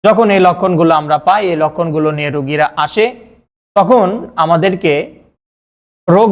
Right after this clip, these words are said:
নির্ণয় করার জন্য অবশ্যই রোগ নির্ণয় প্রয়োজন। আমি ভিডিওর দ্বারা স্পষ্ট ভাষায় বলে দিচ্ছি, যে সকল হোমিওপ্যাথি ডাক্তাররা আপনার রিপোর্ট বোঝে না, আপনার প্যাথোলজিক্যাল রিপোর্ট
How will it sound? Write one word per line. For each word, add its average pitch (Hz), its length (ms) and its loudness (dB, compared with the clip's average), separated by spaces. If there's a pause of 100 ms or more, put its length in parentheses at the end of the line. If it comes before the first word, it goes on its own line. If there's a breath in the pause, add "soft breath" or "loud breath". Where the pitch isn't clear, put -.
(120)
নির্ণয় 196 400 2
করার 165 260 2
জন্য 147 360 -6
অবশ্যই 214 520 2
রোগ 180 320 2 (120)
নির্ণয় 151 280 -2
প্রয়োজন। 160 500 0 (880)
আমি 180 240 2 (460)
ভিডিওর 180 320 4
দ্বারা 180 260 4
স্পষ্ট - 460 -2
ভাষায় 196 380 2
বলে 165 160 2
দিচ্ছি, 156 300 -4 (400 loud breath)
যে 208 120 4
সকল 214 320 2
হোমিওপ্যাথি 180 500 0
ডাক্তাররা 170 520 0 (180)
আপনার 170 300 -4
রিপোর্ট 175 360 0
বোঝে 180 300 2
না, 208 160 2 (340 loud breath)
আপনার 180 340 0
প্যাথোলজিক্যাল 190 760 2
রিপোর্ট 170 320 -2